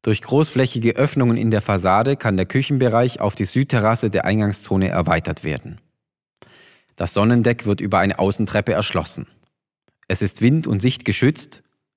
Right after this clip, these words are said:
bietet aber zugleich freien Blick über die Flusslandschaft. Im Unterdeck sind die Schlafräume, Sanitärräume, ein Arbeitsbereich und ein Lagertechnikraum untergebracht.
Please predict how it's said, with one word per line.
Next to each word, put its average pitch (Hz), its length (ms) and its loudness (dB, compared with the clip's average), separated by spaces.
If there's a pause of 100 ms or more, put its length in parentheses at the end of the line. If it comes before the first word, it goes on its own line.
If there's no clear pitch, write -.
bietet 156 320 0
aber 101 220 2
zugleich 104 440 0
freien 123 320 2
Blick 120 240 0
über 113 160 2
die 117 120 2
Flusslandschaft. 92 920 0 (840)
Im 98 160 -2
Unterdeck 143 520 2
sind 98 200 0
die 87 80 -6
Schlafräume, 104 800 2 (320)
Sanitärräume, 95 1000 2 (220)
ein 90 200 -2
Arbeitsbereich 107 1000 2
und 147 240 0
ein 113 140 2
Lagertechnikraum 92 920 0
untergebracht. 92 840 -4